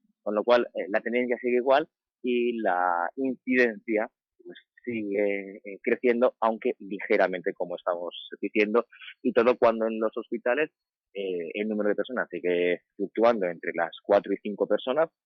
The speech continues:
Lo importante es que una de ellas está en cuidados intensivos y que de todos ellos un paciente es el que tiene esa variante india que se detectó el pasado jueves. La parte positiva, Ros,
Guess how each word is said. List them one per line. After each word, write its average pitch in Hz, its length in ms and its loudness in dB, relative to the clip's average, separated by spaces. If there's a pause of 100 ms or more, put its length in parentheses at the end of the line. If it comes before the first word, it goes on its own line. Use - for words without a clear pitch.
(120)
Lo 101 140 -4
importante 107 400 2
es 113 80 0
que - 80 2
una 107 200 2
de 104 80 2
ellas 107 160 0
está 107 340 2 (320)
en 101 240 -4
cuidados 120 420 2 (100)
intensivos 123 840 0
y 123 140 0
que 127 140 2
de 110 120 2
todos 120 340 2
ellos 120 380 2 (600)
un 131 200 2
paciente 117 460 2
es - 100 -4
el 107 80 -4
que 110 120 0
tiene 104 380 2
esa 98 220 -4
variante 104 460 0
india 113 360 0
que 101 100 -8
se 104 120 -2
detectó 95 480 -2 (380)
el 90 320 0
pasado 85 640 2
jueves. - 260 -8 (320)
La 165 180 2
parte 160 240 2
positiva, 151 400 4
Ros, 147 240 4